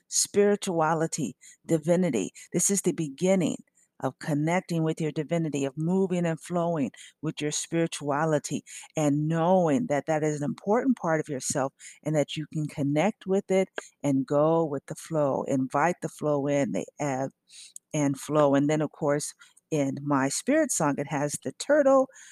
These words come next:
beginning this and the Ace of Shells, happiness and abundance. So the next card, the Two of Cups, the Two of Cups is about balance. In this card, though, it's about c-,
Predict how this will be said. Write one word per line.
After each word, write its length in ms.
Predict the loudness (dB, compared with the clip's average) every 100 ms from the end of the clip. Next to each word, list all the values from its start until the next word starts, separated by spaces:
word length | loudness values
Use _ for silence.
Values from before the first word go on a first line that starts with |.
| -20 _ _
beginning 560 | -4 -2 0 0 0 0
this 300 | 2 0 -4 -6
and 180 | -6 -6
the 80 | -4
Ace 280 | -2 -2 -4
of 100 | -6
Shells, 420 | -4 0 -2 -2 -8
happiness 640 | -4 -4 -2 0 0 -2 -8 _ _ _ -6
and 440 | -2 0 0 -2 -4 -8
abundance. 800 | -8 -4 0 0 0 -4 -8 -14 -18 -4
So 120 | 0
the 140 | 0
next 280 | 2 0 0
card, 220 | 2 2
the 100 | 2
Two 220 | -4 0 0
of 160 | 0
Cups, 300 | 0 0 2
the 100 | -4
Two 200 | -4 -2
of 100 | -2
Cups 280 | 0 -2 -2
is 120 | -4
about 320 | -4 -2 -4 -4
balance. 540 | 0 2 4 4 4 0 -12 -20 -8
In 260 | 0 2 6
this 500 | 6 6 2 -6 -12 _
card, 300 | -2 2 2 0
though, 180 | -8 -6
it's 200 | -6 -4
about 480 | -4 -4 -2 -2 -2 -10 -20 -20 _ _ _
c-, 60 | -20